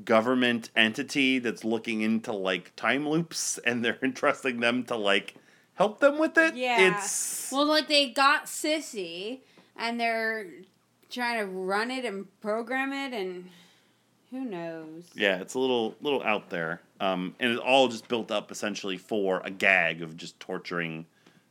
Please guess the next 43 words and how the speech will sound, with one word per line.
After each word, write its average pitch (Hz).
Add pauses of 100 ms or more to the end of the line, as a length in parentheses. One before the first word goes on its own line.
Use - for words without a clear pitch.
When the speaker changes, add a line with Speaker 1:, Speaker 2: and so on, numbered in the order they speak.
(160)
Speaker 1:
Danielle, 87 (100)
you 90
know, 76
like, 80
the, 78 (200)
the 85
tertiary 80
villain 71
in 71
the 71
Speaker 2:
Right, 214
Speaker 1:
movies. 202
Speaker 2:
right. 190 (800)
Speaker 1:
Um, 104 (1000)
well, 135
anything 165
else 143 (260)
I'm 113
gonna 110
say 104
is 98
gonna 98
get 92
into 87
performances, 87
so 92
let's 87
get 90
into 90
M 87
V 85
P 87
and 80
L 85
V 80
P. 78
Speaker 2:
Sure. 294
Speaker 1:
Uh, 90 (200)
who's 107
your 101
M 90
V 87
P? 78